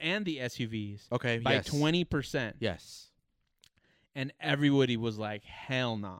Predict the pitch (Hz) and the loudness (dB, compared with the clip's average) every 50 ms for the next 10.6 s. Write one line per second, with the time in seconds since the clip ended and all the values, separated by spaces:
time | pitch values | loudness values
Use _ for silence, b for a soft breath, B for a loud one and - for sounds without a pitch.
0 | - - 120 127 143 151 151 151 151 151 139 123 120 135 139 143 147 113 107 107 | -8 -4 -2 0 2 2 2 2 0 0 -2 -2 0 0 2 2 2 0 0 2
1 | 135 135 127 - - 151 147 139 - 165 151 135 127 113 - - - 156 165 156 | 2 0 0 0 0 2 2 2 2 -2 -2 -2 -4 -6 -6 -2 -2 0 0 0
2 | - 160 147 143 143 143 - - b b b b b b 139 143 143 147 - 156 | 0 2 2 4 4 2 -2 -4 b b b b b b -2 0 0 0 2 2
3 | 135 131 127 - - - 143 143 151 170 175 - - 170 170 165 165 170 139 156 | 0 0 0 -4 -6 -4 -2 0 2 2 0 0 2 2 2 4 2 2 4 6
4 | 151 147 147 147 143 143 143 139 135 131 131 120 117 117 113 113 113 110 - 113 | 6 8 8 8 6 4 2 2 0 -2 -2 -2 -2 -2 -2 -4 -6 -6 -6 -6
5 | 117 127 143 151 147 139 143 143 143 135 135 131 135 127 - 139 131 127 123 127 | -6 -4 -4 -2 -4 -2 -2 -2 0 0 0 0 0 -2 -4 -4 -4 -2 -2 0
6 | 127 127 127 127 123 117 - b b 147 147 123 - 175 170 208 202 202 - 196 | 0 0 0 0 -2 -4 -6 b b -2 -2 0 0 -2 -4 -4 -2 -2 -2 -4
7 | 220 220 247 233 - - - 240 233 226 220 214 190 165 156 165 151 139 147 143 | -4 -4 -4 -6 -6 -6 -4 -2 0 0 0 0 0 -2 -2 -4 -2 -2 -2 -4
8 | 147 165 170 170 170 - - - 113 110 113 110 113 120 113 98 87 - - - | -2 -2 -2 -2 -4 -4 -8 -12 -14 -16 -12 -6 -2 0 0 0 -2 -4 -10 -18
9 | - - - 151 139 131 131 123 117 110 110 117 117 120 127 135 135 _ _ - | -18 -10 -4 -4 -2 0 0 -2 -2 -2 -2 -2 0 0 0 -2 -4 _ _ -10
10 | 143 131 127 135 _ - 113 107 104 - - | -10 -10 -10 _ _ -14 -12 -12 -14 -16 -20